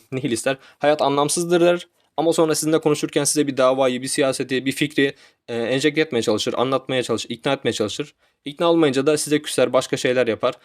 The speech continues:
Yani hayatta anlamlı yaşar ama en başta hayata anlamsız demiştir aslında. Bütün yaptığı şeyler boşadır aslında ama biz de böyle işte en başta.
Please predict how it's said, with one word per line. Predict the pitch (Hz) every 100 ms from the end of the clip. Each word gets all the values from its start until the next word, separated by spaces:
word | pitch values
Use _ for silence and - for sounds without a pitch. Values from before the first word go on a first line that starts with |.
| _ -
Yani | 135
hayatta | 147 156 156 135
anlamlı | 123 147 180
yaşar | 175 185 175 _ _ -
ama | 180 185
en | 196
başta | 147 127 180 220 -
hayata | 147 156 170
anlamsız | 156 160 160 190
demiştir | 180 156 123
aslında. | 107 - 98 - _ _ _ _ _ _
Bütün | 170 202
yaptığı | 165 151 143 143
şeyler | 147 160 160
boşadır | 131 151 139
aslında | 107 - 117
ama | 165 101 - _ -
biz | 156
de | 156
böyle | 156 127
işte | 104 -
en | 143 143
başta. | 107 - 117